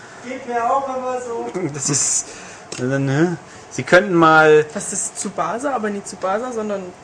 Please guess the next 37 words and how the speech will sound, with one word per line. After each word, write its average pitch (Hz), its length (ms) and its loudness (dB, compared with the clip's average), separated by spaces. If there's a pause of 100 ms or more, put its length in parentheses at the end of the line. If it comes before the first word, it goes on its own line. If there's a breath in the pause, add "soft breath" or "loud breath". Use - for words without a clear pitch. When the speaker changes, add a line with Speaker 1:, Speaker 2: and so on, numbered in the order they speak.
(120)
Speaker 2:
Also 160 220 4
Speaker 3:
Naruto 196 280 -2
Speaker 2:
Captain 202 220 4
Speaker 3:
mit 277 80 2
Speaker 2:
Tsubasa 208 680 6
ist 190 260 4
ja 165 140 8
eigentlich 170 360 2
die 185 100 -4
kleinen 165 300 4
Fußballstars, 117 1120 -2 (160)
wie 123 80 -4
sie 131 120 -6
bei 123 100 0
uns 117 260 0
hießen. 107 340 -4 (260 loud breath)
Speaker 3:
Ja, 185 160 -6
weil 185 80 -2
Speaker 2:
Aber 135 200 4
Speaker 3:
ich 139 120 8
hab 143 80 4
die - 40 -10
Comics, 196 360 -6
also 180 180 -10
die 185 100 -12
Mangas 185 380 -10
gelesen. 185 400 -8
Speaker 2:
Ja, 127 200 2
okay, 127 380 0
dann 117 160 -2
weißt 123 220 -2
du 123 40 -2
mehr 127 140 0
als 123 160 -4
ich 127 100 -6
sogar. 107 280 -4
Gut. 135 180 -2